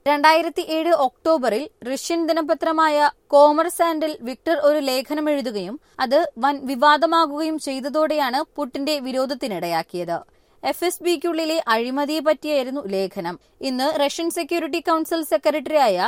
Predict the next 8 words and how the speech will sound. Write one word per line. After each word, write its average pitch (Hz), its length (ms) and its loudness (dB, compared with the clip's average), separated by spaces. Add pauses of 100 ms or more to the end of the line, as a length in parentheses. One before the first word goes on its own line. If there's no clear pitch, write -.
(220)
നിക്കോലൈ 330 520 6 (100)
പെട്രുഷേവ് 320 720 -4
ആയിരുന്നു 233 520 -4
അന്ന് 233 280 -4 (100)
എഫ് 240 200 -6
സി 311 160 -6
ബിയുടെ 285 440 -4
തലവൻ. 160 380 -4